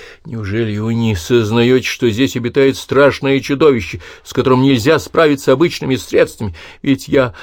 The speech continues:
один остался в живых из целой команды полицейских. Что вы еще хотите? Сейчас нам надо поскорее выбираться отсюда. Я больше не хочу».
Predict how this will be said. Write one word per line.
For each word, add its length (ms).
один 480
остался 580
в 60
живых 320
из 180
целой 260
команды 380
полицейских. 540
Что 200
вы 120
еще 260
хотите? 460
Сейчас 360
нам 100
надо 180
поскорее 360
выбираться 480
отсюда. 280
Я 120
больше 260
не 120
хочу». 420